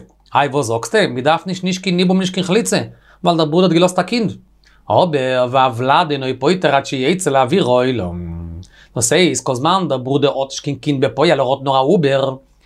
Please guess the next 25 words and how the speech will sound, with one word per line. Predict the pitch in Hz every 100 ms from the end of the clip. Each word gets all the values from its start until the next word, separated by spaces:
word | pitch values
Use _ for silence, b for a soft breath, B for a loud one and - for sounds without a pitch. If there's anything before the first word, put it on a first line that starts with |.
| b b
איז | 143
זיין | 139 135
ווייב | 156 175
איז | 180 196
אסר. | 196 113 _ _ b b -
זי | 151
איז | 160
אסר, | 180 175
זיי | - 175
לשוק, | 170 - 160 196 190 - _ _ 104
ווייל | 98
ער | 90 101
האט | 110
נאך | 110
נישט | 120 123
קיין | 143 127 _
קינדער. | - 226 180 - _ _ b b
זי | 135 139
אסר | 156 180
פארן | 170 156
ברודער, | 139 143 160 208 196 _ _ _ _ -
ווייל | 110 110 107 107 104
זי | 104 113
נאך | 110
מעובר. | 117 127 190 -